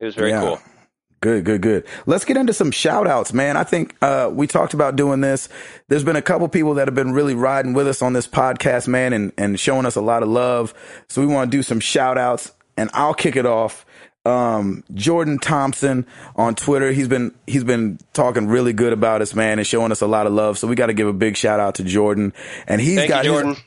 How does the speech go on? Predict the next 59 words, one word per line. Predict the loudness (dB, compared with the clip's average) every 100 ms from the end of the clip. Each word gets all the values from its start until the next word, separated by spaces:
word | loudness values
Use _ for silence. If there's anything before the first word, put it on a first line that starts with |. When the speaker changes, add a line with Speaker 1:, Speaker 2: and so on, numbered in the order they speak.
| _
Speaker 2:
Yeah, | 0 2 0
thank | 0 -2 0
you, | 0
Jordan. | 2 2 0
He's | 0
got | 2 0
his | 0
own | 0 0 0
podcast. | 0 0 2 0 0
It's | -2
called | 0 2 2
Boom | 2 2 0
Headshot. | 0 -2 0 0 0 -4 -10 -16 -2
I | 0
listened | 2 0
to | 0
a | 2
little | 0 2
bit | 0
of | 2
it | -2 0
the | 0
other | 2
day. | 2 2 2 0
Him | 0
and | -2
his | 0
boy | 0 0
sat | 0 0
around | 0 -2 0
talking. | 0 0 -2
And | 0
so | 0 -2 -6 -20 -14 -2
I |
was | 0 0
like, | 0 -2 -6 -4
"Cool, | 0 2 2
man. | 2 2
This | 0
is | 0
really | 0 0 2
cool | 2 2 0
to |
be, | 0 0 0
you | 0
know, | 0 -2
showing | -2 0 0 0
love." | 0 -2 0
So | 0
we | 0
wanna | 0 0
show | 0 0
love | 2 0 0
back, | 0 0 0
Jordan. | 0 2 2
We | 0
appreciate | 0 -2 2 0 0
you, | -2
brother. | 2 2 2